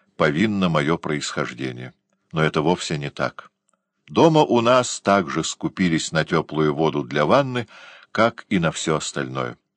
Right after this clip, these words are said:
Принимать холодный душ разрешалось в любое время, а тёплая ванна — и дома считалось расточительством, и даже Анну,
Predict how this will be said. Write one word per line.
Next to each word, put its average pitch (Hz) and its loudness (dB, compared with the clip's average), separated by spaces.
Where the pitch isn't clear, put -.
Принимать 87 2
холодный 82 2
душ 80 -2
разрешалось 73 -2
в 73 -12
любое 69 -4
время, 127 -2
а 71 -2
тёплая 73 0
ванна — 123 2
и 85 -2
дома 76 0
считалось 90 0
расточительством, 82 -4
и 78 -2
даже 87 4
Анну, 95 2